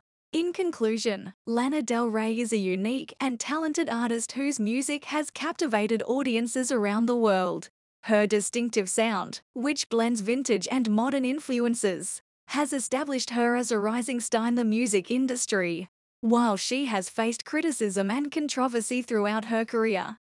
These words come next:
Del Rey remains an important voice in pop music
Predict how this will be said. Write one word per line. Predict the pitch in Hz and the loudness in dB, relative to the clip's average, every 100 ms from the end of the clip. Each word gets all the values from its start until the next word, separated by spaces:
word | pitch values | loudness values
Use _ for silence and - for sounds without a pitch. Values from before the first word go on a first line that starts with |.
| _ 196 | _ 0
Del | 247 269 | 2 2
Rey | 254 240 285 | 0 0 0
remains | 277 208 214 240 233 | 2 2 2 0 0
an | 247 | 0
important | 254 220 254 302 330 220 | 0 0 -2 0 -2 -2
voice | 208 226 262 | 0 0 0
in | 220 | -2
pop | 233 269 | 0 0
music | 262 214 196 185 - | 0 0 0 -4 -6